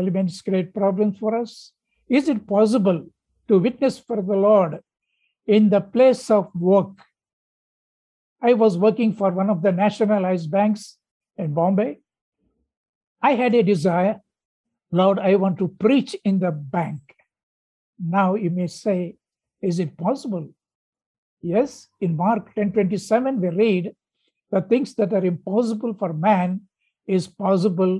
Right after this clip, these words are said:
with God." So I was praying, and sometimes God opens the door in a very unique and a different way. My colleagues were organizing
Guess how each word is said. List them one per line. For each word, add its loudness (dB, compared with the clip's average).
with -6
God." 0
So 4
I 0
was -4
praying, 4
and 0
sometimes 0
God 0
opens 0
the 0
door 4
in 2
a 0
very 2
unique 0
and 0
a -
different 0
way. 0
My 6
colleagues 2
were 4
organizing 2